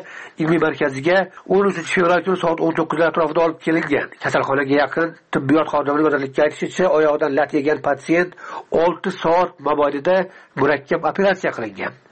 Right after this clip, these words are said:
Birinchi oila manbaning so'zlariga ko'ra, Umarovning o'ng oyog'i uch joyidan singan, chap oyoq suyaklari esa qattiq zarb oqibatida mayda-mayda bo'lib ketgan. Umarovning oyoqlariga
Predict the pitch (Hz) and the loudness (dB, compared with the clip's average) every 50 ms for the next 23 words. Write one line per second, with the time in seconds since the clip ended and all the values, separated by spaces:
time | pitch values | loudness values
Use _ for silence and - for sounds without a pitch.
0 | - - - - - - - 139 143 151 151 131 - 190 156 156 151 139 147 151 | -16 -14 -14 -14 -14 -4 0 0 0 0 0 -2 0 0 2 2 2 2 2 0
1 | 147 135 143 143 139 139 139 143 147 131 - 156 139 135 147 143 139 139 139 135 | 0 0 0 0 0 0 0 -2 -2 -2 -2 -2 0 2 2 0 0 -4 -4 -2
2 | - 156 165 190 202 185 - - - - - - - 139 143 156 170 170 160 - | 0 2 4 4 2 2 -2 -8 -18 -20 -18 -8 -6 -2 0 2 2 2 0 -2
3 | 151 160 160 - 160 175 190 185 175 160 151 143 135 131 - - - - - - | -4 -8 -4 0 0 0 2 2 2 2 2 0 0 -2 -6 -8 -12 -10 -2 0
4 | 170 170 180 175 175 190 180 - - 185 170 170 185 190 208 196 190 _ _ _ | 2 2 2 2 2 0 0 -2 -6 -6 -2 0 0 0 0 -2 -6 _ _ _
5 | - - - - - - - - - - 190 180 156 156 165 170 165 - - - | -20 -20 -16 -16 -14 -16 -10 -4 -2 -2 0 0 2 2 2 2 0 0 -2 0
6 | 151 143 131 - 139 135 156 160 156 - 175 156 - - 147 143 135 - - 123 | 0 0 0 0 0 2 2 2 2 0 -2 -2 -2 -2 -2 -4 -4 -6 -6 -6
7 | - - - - 107 120 147 160 170 170 175 170 160 - 170 160 170 160 - - | -6 -8 -10 -6 -2 0 2 2 0 0 -2 -4 -2 0 0 0 0 -2 -2 0
8 | 185 190 180 185 - - - - - - 127 120 123 135 143 135 143 139 131 139 | 0 0 0 0 -4 -12 -18 -18 -16 -12 -6 -2 0 0 0 0 0 0 0 0
9 | 143 143 147 135 127 113 - - - - - - 104 - - _ _ _ - - | 2 2 2 2 0 -2 -4 -8 -12 -10 -10 -10 -10 -10 -12 _ _ _ -18 -14
10 | - - - - - - - - 180 170 190 196 185 - 180 180 160 165 165 156 | -12 -12 -10 -10 -12 -6 -2 0 2 2 2 2 2 0 -2 0 2 2 2 2
11 | - 156 156 156 156 160 | 2 0 0 2 2 0